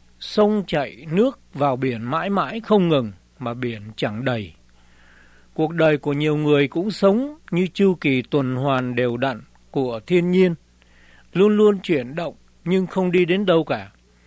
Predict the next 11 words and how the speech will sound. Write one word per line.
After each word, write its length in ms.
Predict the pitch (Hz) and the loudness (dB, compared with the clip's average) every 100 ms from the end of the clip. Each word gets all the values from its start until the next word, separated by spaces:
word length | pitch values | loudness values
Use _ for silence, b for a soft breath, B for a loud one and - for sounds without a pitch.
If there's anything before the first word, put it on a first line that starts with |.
| b b b | b b b
luôn 240 | 143 165 175 | -2 0 4
luôn 280 | 180 180 170 | 4 4 2
có 140 | 202 | 2
vẻ 280 | 165 123 110 | 2 0 -4
thay 200 | - 190 | 0 2
đổi 380 | 165 127 101 104 _ _ _ | 6 4 2 -10 _ _ _
nhưng 180 | 151 160 | -4 -2
vẫn 220 | 151 196 | -2 -2
vậy, 280 | 180 123 - - b b b b 147 | -2 -2 -6 -20 b b b b -4
năm 260 | 175 170 | -2 0
này 380 | 151 131 113 92 | 2 0 -2 -8